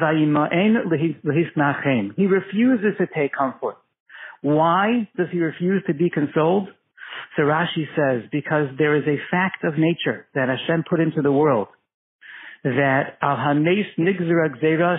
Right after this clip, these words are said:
sheishtakach al halev v'lo al achai. When it comes to something that is, uh, when there's somebody, someone has departed, then there is a fact of nature that a person is able to be comforted and forget the acuteness of that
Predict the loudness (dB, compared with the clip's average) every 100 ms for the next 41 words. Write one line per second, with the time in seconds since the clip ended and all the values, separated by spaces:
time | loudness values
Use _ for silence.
0 | -2 -4 -4 -4 -2 -2 -2 -2 0 0
1 | 2 2 2 2 0 2 2 0 -2 -2
2 | 0 0 -4 _ _ -12 -2 -2 0 0
3 | 0 0 -4 -2 -2 0 0 2 0 0
4 | -4 _ _ _ -4 -2 0 -2 -2 2
5 | 2 2 0 0 -2 0 2 2 0 0
6 | -4 -2 -2 2 0 -2 -12 _ _ -20
7 | -20 -10 -2 0 2 2 2 2 2 -2
8 | 0 -2 0 0 2 0 0 -4 -2 0
9 | 0 0 0 2 2 2 0 0 2 2
10 | 2 0 0 -4 _ -6 -4 0 0 0
11 | 0 2 0 0 -2 0 2 0 0 0
12 | 0 -2